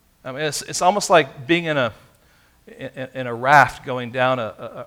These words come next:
a, a river. You see obstacles around you, you see the sides, and it's dangerous, and maybe you have a paddle in your hand, but there's something about the current that is moving you throughout that river.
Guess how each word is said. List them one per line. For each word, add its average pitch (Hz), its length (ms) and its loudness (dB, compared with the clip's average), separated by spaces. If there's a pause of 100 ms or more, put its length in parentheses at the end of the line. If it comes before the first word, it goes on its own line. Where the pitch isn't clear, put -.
a, 127 60 -6
a - 20 -4
river. 123 400 -6 (800)
You - 60 -18
see 143 260 -8
obstacles 151 580 4
around 143 340 -2
you, 110 120 -12
you 117 60 -10
see 143 200 -8
the 135 100 -10
sides, 139 480 6
and 110 120 -14
it's 113 80 -16
dangerous, 135 580 -6
and 104 140 -14 (320)
maybe 120 220 -10
you 139 60 2
have 147 120 6
a 143 40 -8
paddle 156 380 4
in 135 100 -6
your 127 120 -10
hand, 151 280 0
but 127 120 -8
there's 123 120 -6
something 165 400 -4
about 135 280 4
the - 80 -14
current - 680 -10 (680)
that - 80 -14
is 113 140 -14
moving 123 460 -10
you 110 280 -10 (300)
throughout 120 600 0
that 107 160 -12
river. 104 340 -14